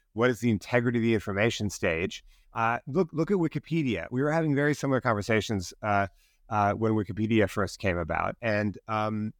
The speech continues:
you know, and Wikipedia is now pretty established, right? It's, it's not as controversial as it was. It's not this, you know, this thing that we endlessly debate. We understand it. We understand what its limitations are. We understand what its massive benefits are,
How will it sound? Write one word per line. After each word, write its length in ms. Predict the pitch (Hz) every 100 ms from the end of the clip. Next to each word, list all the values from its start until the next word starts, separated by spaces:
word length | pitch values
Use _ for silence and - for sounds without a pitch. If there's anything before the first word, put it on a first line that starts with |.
| _
you 80 | 165
know, 100 | 131
and 120 | 135
Wikipedia 400 | 139 170 156 185
is 120 | 170
now 120 | 170 151
pretty 180 | 160
established, 640 | 156 - 165 175 - - -
right? 180 | 104 123
It's, 220 | 123 -
it's 260 | 139 113 -
not 260 | 139 151
as 120 | 139
controversial 500 | - 135 123 156 -
as 100 | 117
it 100 | 95
was. 300 | 90 87 71
It's 180 | 92 92
not 220 | 117 120
this, 280 | 117 107 - _ _ _ -
you 80 | 98
know, 100 | 101
this 220 | 98 -
thing 240 | - 131
that 100 | 107
we 120 | 104 107
endlessly 340 | 110 104 107
debate. 260 | 107 135 104
We 120 | 123
understand 500 | 143 127 - 151 113
it. 100 | 76
We 120 | 98
understand 640 | 110 113 - 120 117 120 - _ _
what 120 | 113 110
its 160 | 104
limitations 540 | 113 98 117 120 131 127
are. 200 | 131 139
We 140 | 107
understand 460 | 107 101 113 110 104
what 100 | 101
its 260 | 95 - _ _
massive 580 | - 101 107 113 - 110
benefits 460 | 90 104 113 127 -
are, 300 | 127 131